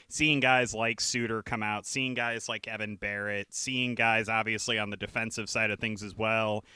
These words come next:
your Mitchells, your Kaliniuks, your Ragulas. I'm never gonna say Kalynuk right, by the way.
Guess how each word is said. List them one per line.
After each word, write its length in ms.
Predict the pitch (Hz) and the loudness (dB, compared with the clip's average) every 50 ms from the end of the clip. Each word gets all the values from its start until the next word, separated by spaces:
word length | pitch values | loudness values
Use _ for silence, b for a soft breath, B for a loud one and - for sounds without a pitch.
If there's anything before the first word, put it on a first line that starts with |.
| b b b | b b b
your 160 | - 113 110 | -2 -2 0
Mitchells, 640 | 107 110 117 120 113 - - 123 110 107 107 107 - | 2 2 2 2 2 2 0 0 0 0 -2 -2 -4
your 140 | 117 107 101 | -4 -4 -4
Kaliniuks, 840 | - - 120 113 107 110 110 110 110 107 110 110 104 104 - - - | -4 -4 -4 -2 -2 -2 -4 -4 -2 -2 0 0 0 -2 -4 -6 -6
your 380 | 110 101 104 104 101 101 98 - _ - 104 | -4 -4 -4 -4 -4 -6 -10 -14 _ -12 -8
Ragulas. 560 | 107 113 98 110 113 110 104 107 110 98 - | -6 -6 -4 -2 -2 -2 0 -2 -2 -4 -2
I'm 200 | - 143 127 120 | -2 -2 0 2
never 200 | 117 117 110 110 | 2 2 2 0
gonna 140 | 107 107 101 | -2 -2 -4
say 320 | 95 - - 107 101 98 98 | -4 -2 -2 -2 -2 -2 -2
Kalynuk 540 | - - 107 104 104 101 98 95 95 - - | -2 -2 -2 0 -2 -2 -4 -6 -6 -6 -6
right, 260 | 104 98 95 98 95 | -6 -6 -6 -6 -6
by 200 | - 98 95 98 | -6 -6 -4 -4
the 80 | 101 98 | -2 -2
way. 260 | 98 101 101 98 | -2 -2 -2 -2